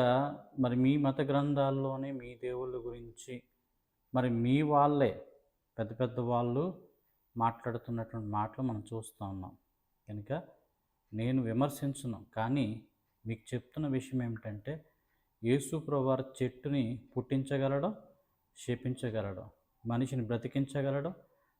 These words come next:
మనిషిని మరణింప చేయగలడు. ఎందుకంటే జీవ మరణములు ఆయన వశంలో ఉన్నాయి.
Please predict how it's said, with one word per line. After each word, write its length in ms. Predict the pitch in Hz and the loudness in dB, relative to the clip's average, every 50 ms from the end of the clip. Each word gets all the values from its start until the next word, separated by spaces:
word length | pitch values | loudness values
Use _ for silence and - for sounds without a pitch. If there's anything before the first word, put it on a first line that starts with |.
| _ _ - | _ _ -2
మనిషిని 420 | 117 117 120 127 - - 127 117 | 0 0 0 -2 -2 -4 -4 -2
మరణింప 480 | 113 107 107 110 117 123 123 - 135 127 - 127 | -2 0 0 0 -2 -2 -2 -4 -6 -6 -4 -4
చేయగలడు. 440 | 123 127 120 113 104 101 98 95 | -4 -4 -2 -2 -4 -4 -4 -6
ఎందుకంటే 420 | 101 107 113 117 120 127 127 131 127 | -6 -4 -4 -2 -2 -2 -2 -2 -4
జీవ 320 | 113 - 131 131 135 139 | -4 -2 0 2 2 4
మరణములు 580 | 139 139 131 127 131 131 131 135 139 165 220 226 - - - _ _ _ _ _ _ _ _ _ _ _ _ _ _ _ _ - | 2 2 4 2 2 2 2 2 2 2 0 0 -4 -10 -20 _ _ _ _ _ _ _ _ _ _ _ _ _ _ _ _ -2
ఆయన 180 | 104 107 104 107 | -2 0 0 0
వశంలో 440 | 107 110 104 - - 123 120 113 101 | -2 -2 -4 -4 -4 -4 -2 -2 -2
ఉన్నాయి. 280 | 101 101 101 98 - | -4 -4 -4 -6 -8